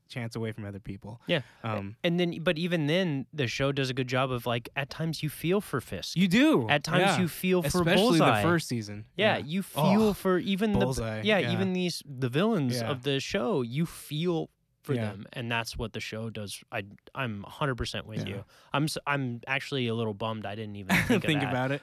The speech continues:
Speaker 1: Yeah.
Speaker 2: honestly.
Speaker 1: And one last thing, it does a better job at showing Punisher than the Punisher T V show. Like,
Speaker 2: Agreed.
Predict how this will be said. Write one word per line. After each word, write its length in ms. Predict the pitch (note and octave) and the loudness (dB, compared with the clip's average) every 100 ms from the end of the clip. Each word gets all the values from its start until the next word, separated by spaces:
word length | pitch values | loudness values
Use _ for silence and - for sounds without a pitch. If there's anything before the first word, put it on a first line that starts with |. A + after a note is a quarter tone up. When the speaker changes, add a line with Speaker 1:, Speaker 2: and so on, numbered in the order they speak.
| - | 0
Speaker 1:
Yeah. 60 | C3 | 2
Speaker 2:
honestly. 480 | C#3+ A2+ G2 F#2 - - | 4 0 -6 -10 -12 -2
Speaker 1:
And 380 | F3+ F#3+ G3+ E3+ - _ _ _ - - | 4 4 4 -2 -8 _ _ _ -20 -6
one 340 | D#3 G3 G3+ | 2 4 4
last 240 | F#3 E3+ - | 4 2 2
thing, 240 | D3+ C#3+ - _ _ _ _ _ _ _ _ _ | 0 0 -4 _ _ _ _ _ _ _ _ _
it 140 | G3 A#3+ | 2 4
does 180 | D4 A#3+ | 2 0
a 60 | |
better 360 | D#3 C3+ D#3 D#3 | 2 2 4 2
job 340 | C#3 C3 D3 | 2 4 4
at 120 | C3 | 2
showing 340 | - C#3 C#3 B2 | 0 2 2 0
Punisher 520 | - C3 D3 - E3+ | -2 0 0 0 -2
than 220 | D#3 A#2 | -2 -4
the 60 | G2+ | -4
Punisher 420 | - B2+ A#2+ A#2+ | -2 -2 -2 -4
T 180 | A2 A2 | -6 -6
V 120 | G#2+ | -6
show. 320 | G#2+ F2+ - - _ _ _ _ _ _ _ | -8 -10 -12 -16 _ _ _ _ _ _ _
Like, 400 | C#3 C3+ B2+ A#2 | 2 4 2 2
Speaker 2:
Agreed. 400 | D3 C#3 C3+ G#2+ | 0 2 2 0